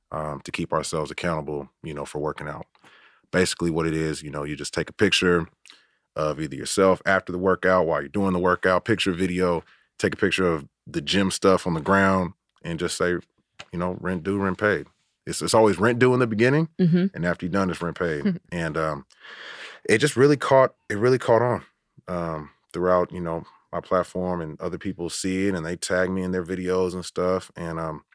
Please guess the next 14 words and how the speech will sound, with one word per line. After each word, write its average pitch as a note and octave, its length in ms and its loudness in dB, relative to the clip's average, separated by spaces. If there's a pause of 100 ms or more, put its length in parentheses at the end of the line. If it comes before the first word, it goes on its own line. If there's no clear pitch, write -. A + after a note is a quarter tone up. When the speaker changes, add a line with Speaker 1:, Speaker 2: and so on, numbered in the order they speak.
(220)
Speaker 1:
I F#2 60 -2
like G2+ 260 2
it F#2+ 100 -4
because F#2 380 -2
I'm F#2 120 -2
a F2 60 -4
big E2+ 240 -2
advocate E2+ 600 -2
of, D#2 400 -6 (360)
you D#2 100 -8
know, C#2+ 180 -10 (260)
wellness, E2 600 -6 (160)
mental E2 240 -8
health, E2 280 -4